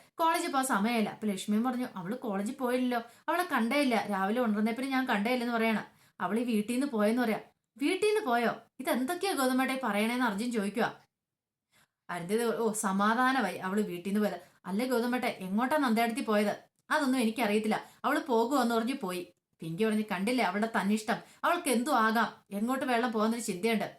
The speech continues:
ഹും, അവളുടെ വിചാരം അവളെ എന്തോ വലിയൊരു സംഭവമാന്നാ. ഹും, അതല്ലേ ഈ വീടിനെ വെല്ലുവിളിച്ചിട്ട് അവൾ ഇറങ്ങിയിരിക്കുന്നേ. ഹും, അവൾക്ക് ഇച്ചിരി തൻ്റെടം കൂടുതലുണ്ട്. അന്നെങ്കിൽ ഭർത്താവ് പറയുന്ന അനുസരിച്ച് ജീവിക്കാൻ നോക്കുമല്ല." "പിങ്കി, നിന്നോട് മുമ്പേ ഞാൻ പറഞ്ഞു എരുതിയിൽ എണ്ണ ഒഴിക്കല്ലെന്ന്." ഈ സമയം അരുന്ധതി പറഞ്ഞു,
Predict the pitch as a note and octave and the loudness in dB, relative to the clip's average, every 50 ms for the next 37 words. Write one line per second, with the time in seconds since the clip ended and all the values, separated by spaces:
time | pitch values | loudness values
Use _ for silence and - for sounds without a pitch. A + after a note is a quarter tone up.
0 | _ - A3+ G#3 - - - - - C#4 D#4 E4 D#4+ D#4+ C4 A3+ A3+ B3+ B3+ C4 | _ -4 -4 -4 -6 -12 -16 -4 0 0 2 2 0 0 0 0 2 2 2 2
1 | A#3+ G#3+ A3 A#3 A#3 G#3 G#3 G#3+ A3+ G3+ F#3+ - A3+ A#3 A#3 B3+ - B3+ F#3+ F#3+ | 2 2 2 2 2 2 2 2 2 2 2 2 2 2 0 0 0 0 0 2
2 | G3 A#3+ B3 A#3 G#3+ A3 G#3 F3 - - _ _ _ _ _ _ F#3+ - - - | 2 2 2 4 4 4 2 2 -2 -8 _ _ _ _ _ _ -16 -16 -16 -20
3 | - - _ E3 E3 G3+ A3 A#3+ B3+ A#3 A#3 A3 A#3 A3+ B3 C4+ B3+ A#3 G#3+ A3 | -20 -14 _ -6 -4 -2 0 0 0 0 2 2 2 2 2 0 2 2 2 2
4 | B3+ C4 B3 - C4+ A3 B3+ A#3 A#3+ B3 A3+ G3+ G3+ A3+ A#3 A#3 A3+ A#3 B3 A#3+ | 2 2 0 -2 0 0 2 2 2 2 2 2 2 2 2 2 0 0 0 0
5 | G#3 - - - _ _ _ _ _ _ A3 G#3+ - - - _ - F3+ G#3 G#3 | -2 -4 -6 -14 _ _ _ _ _ _ -10 -10 -10 -16 -20 _ -4 -2 -2 -2
6 | A#3+ A3+ B3 B3 A#3+ - A#3 F#3 G3 G3 A3+ A#3+ B3+ C#4+ B3+ B3 G#3 A3 B3 B3+ | 0 -2 -2 -2 0 0 0 0 2 2 2 2 2 2 0 0 2 2 2 4
7 | B3 A3 F#3+ F3 - - - _ F#3 F3+ F#3+ G#3 A#3+ A3 G3+ D#3 D#3 - - G3+ | 2 2 0 -2 -6 -10 -16 _ -8 -4 -2 0 2 2 2 0 0 0 0 0
8 | A3+ A#3 A#3+ G#3+ A3 A#3 B3+ B3+ G#3+ G3+ G#3 A#3+ A3+ A#3 B3+ B3 A3 G#3 G#3 F#3+ | 2 2 2 2 2 2 2 2 2 0 0 -2 -2 -2 -2 0 0 0 2 0
9 | G#3+ G#3+ B3+ C4+ C4 A3+ A3 G#3+ - A#3+ A3 F#3 - - - _ _ _ F3 D#3+ | 0 -2 0 0 2 0 0 0 0 0 0 0 -2 -6 -16 _ _ _ -10 -10
10 | D#3+ E3+ G#3+ B3 - - _ _ _ _ - F#3+ G3+ G#3+ A3+ A3 G3+ F#3+ G3 A#3 | -6 -4 -6 -6 -6 -10 _ _ _ _ -4 -2 0 2 2 2 2 2 0 0
11 | B3+ C4 C#4 C#4 C#4+ A#3+ A3+ A3 B3 A3 - F#3+ F#3 F#3 G#3 A3+ A#3+ B3 A3+ G3+ | 2 2 0 2 2 0 0 0 -2 -2 -4 -6 -4 0 2 2 2 2 0 0
12 | G3+ A3+ A#3+ A3 G#3+ G#3+ A3 A#3 A3 G#3+ G3+ F#3 - - _ _ _ _ _ E3+ | 0 2 2 2 0 0 0 0 2 2 0 -2 -6 -12 _ _ _ _ _ -14
13 | F#3 F#3+ G#3+ G3+ G#3 A3+ A3 F#3 F3+ F#3 G3+ A3 A#3+ A3+ G#3+ G#3+ | -8 -6 -2 -2 0 0 0 -2 -4 -4 -2 -2 0 0 0 0